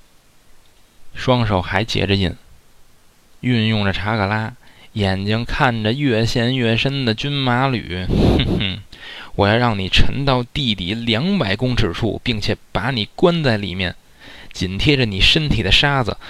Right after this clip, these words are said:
所形成的压力会让你动弹不得，你呀，就甭出来了。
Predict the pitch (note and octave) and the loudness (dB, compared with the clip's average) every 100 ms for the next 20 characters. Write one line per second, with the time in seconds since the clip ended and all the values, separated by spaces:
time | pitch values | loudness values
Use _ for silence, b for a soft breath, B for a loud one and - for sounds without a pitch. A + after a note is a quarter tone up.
0 | B - F#2+ G#2 - A#2 D3 C#3 A#2+ A2 | B -8 -6 -2 -2 -2 -2 0 0 2
1 | D3+ D3 A#2 - - A#2+ A2 F#2+ E2+ - | 2 0 -2 -2 0 0 0 -4 -8 2
2 | F3 A2+ A2+ C3+ B2 B2+ G#2 G2+ A#2+ C#3+ | 2 2 2 2 2 0 2 2 2 0
3 | - - - F2 F#2 F#2 - B B - | -8 -12 -8 -4 -2 -2 -6 B B -2
4 | G2 - F#2 C3+ - C#3+ A#2 F2+ - | -2 -2 -2 0 2 2 2 -2 -8